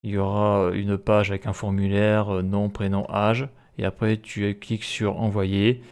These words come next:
et ça va faire une requête post comme ça avec ces données-là qui seront envoyées. Donc,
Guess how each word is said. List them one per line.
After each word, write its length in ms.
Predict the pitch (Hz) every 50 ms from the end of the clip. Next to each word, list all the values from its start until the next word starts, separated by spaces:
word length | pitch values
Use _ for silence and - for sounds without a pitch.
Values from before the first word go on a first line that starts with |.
| - _ -
et 80 | 117
ça 160 | 104 - - 110
va 120 | 104 101
faire 180 | - - 120 113
une 140 | 110 107
requête 420 | 104 101 101 98 - 113 101 - -
post 320 | - 110 113 131 - -
comme 140 | - 113 101
ça 240 | - - - 113 110
avec 380 | 107 101 107 104 101 104 98
ces 220 | - - - - 117
données-là 340 | 113 113 107 107 107 113 120
qui 120 | 120 -
seront 220 | - - 120 113
envoyées. 320 | 110 107 107 98 92 90 92 _ _ _ _ _
Donc, 420 | - 120 127 135 139 127 117 -